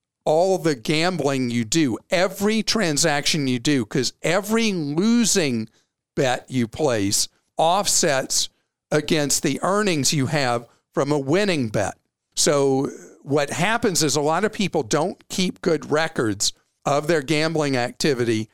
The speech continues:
They end up not getting the benefit of the bets that lost and having to pay full tax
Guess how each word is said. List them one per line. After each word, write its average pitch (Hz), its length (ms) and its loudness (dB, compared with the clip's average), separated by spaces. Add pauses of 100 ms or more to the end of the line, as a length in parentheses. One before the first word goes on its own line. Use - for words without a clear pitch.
(400)
They 185 260 2
end 175 200 0
up 143 280 0 (180)
not 160 380 -2
getting 156 380 2
the 120 100 0
benefit 165 800 0 (420)
of 147 220 0
the 143 100 2
bets 156 460 0
that 117 220 -4
lost 139 760 0 (300)
and 139 100 0
having 156 320 0
to 131 80 0
pay 143 240 0
full 233 380 0
tax 127 640 -2